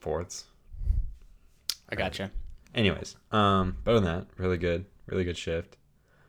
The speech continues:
Speaker 1: And then after that, went over to Coastal,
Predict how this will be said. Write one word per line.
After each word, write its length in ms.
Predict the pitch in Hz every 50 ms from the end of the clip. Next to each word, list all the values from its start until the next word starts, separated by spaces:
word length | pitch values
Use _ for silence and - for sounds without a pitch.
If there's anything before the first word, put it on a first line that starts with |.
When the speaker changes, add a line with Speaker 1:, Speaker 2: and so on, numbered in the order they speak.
| _ _ _ _ _ _ -
Speaker 1:
And 240 | - 82 80 78 78
then 460 | 80 80 78 76 76 76 85 80 - - -
after 260 | - - - - 82
that, 460 | 82 82 82 90 90 85 85 85 - - _ _ - - - _ _ _ _ _ _ -
went 200 | - 92 87 82
over 260 | 82 82 82 76 82
to 760 | 78 - - - 85 80 80 80 78 78 78 78 76 78 76 -
Coastal, 680 | - - - 87 80 - - - 82 78 80 82 82